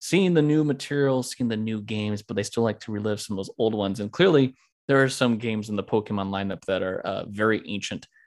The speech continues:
So to see where they could, uh, you know, remount them, remaster them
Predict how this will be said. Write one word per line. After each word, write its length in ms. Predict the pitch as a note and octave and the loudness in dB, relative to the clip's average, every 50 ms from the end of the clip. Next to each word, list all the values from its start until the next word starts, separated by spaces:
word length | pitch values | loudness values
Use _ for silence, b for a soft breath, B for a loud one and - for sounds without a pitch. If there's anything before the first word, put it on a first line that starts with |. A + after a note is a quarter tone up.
| b b | b b
So 400 | - - - A2 G2+ G2 G3 G2+ | -4 2 4 6 6 4 2 0
to 200 | - - - A#2 | -4 -6 -8 -6
see 240 | - - B2 A2+ A2 | -4 -2 0 0 2
where 240 | G#2+ A2 G#2+ G#2+ | 2 2 2 4
they 140 | G#2+ G#2+ G#2+ | 4 4 2
could, 240 | G#2 - - A#2+ G#2 | 2 0 -2 0 2
uh, 220 | G#2 G2+ G2+ G2 G2+ _ _ _ _ _ _ _ _ _ | 2 2 0 0 -4 _ _ _ _ _ _ _ _ _
you 100 | - A#2 | -4 0
know, 140 | G#2+ G2+ G2 | 0 2 0
remount 580 | G2 G#2+ B2 C#3 C#3+ C3+ C3 B2 A#2+ A#2+ A#2 - | 2 4 4 6 6 6 6 4 2 2 0 -2
them, 160 | A#2 G#2+ G#2 | -4 -4 -2
remaster 640 | A2 A2 G#2+ G#2+ A2 G#2+ G#2 G#2+ - - - G#2 G2 | -4 -4 -2 -2 -2 -4 -4 -6 -8 -10 -10 -6 -4
them 280 | G2+ F#2+ F#2+ F2+ - | -4 -4 -4 -4 -8